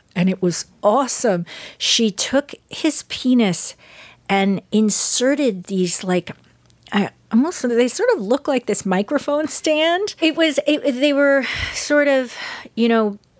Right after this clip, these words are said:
bat wing, bat wing shaped pieces of metal. And she had three of them.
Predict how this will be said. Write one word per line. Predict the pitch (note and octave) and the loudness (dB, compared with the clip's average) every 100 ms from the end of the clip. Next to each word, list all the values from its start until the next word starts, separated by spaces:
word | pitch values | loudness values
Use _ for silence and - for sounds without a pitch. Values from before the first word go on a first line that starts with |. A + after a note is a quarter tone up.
| D4+ G#3+ - | -18 -16 -18
bat | F#3 A#3+ A#3+ C4+ | -4 -2 0 -2
wing, | A3+ A#3 A3+ A3 G#3+ - - | 0 2 2 2 0 -6 -2
bat | A3 A#3 C4 _ - | 0 0 -4 _ -2
wing | G#3 G#3 G3 F#3+ F#3+ G3 - | 0 2 2 0 -2 -6 -6
shaped | - G3+ F#3 - - | 0 2 0 -2 -6
pieces | G3+ F#3 F3 | -4 -2 -2
of | F#3+ | 0
metal. | F3 E3+ D3 B2+ - - - - | 0 0 0 -2 -6 -12 -20 -6
And | G3+ | -2
she | - A3 | 2 2
had | G3+ | 0
three | - C#4 E4+ C4 | -4 -2 2 2
of | F#3 | 0
them. | F3 D#3+ D#3+ D#3+ | -2 -2 -2 -4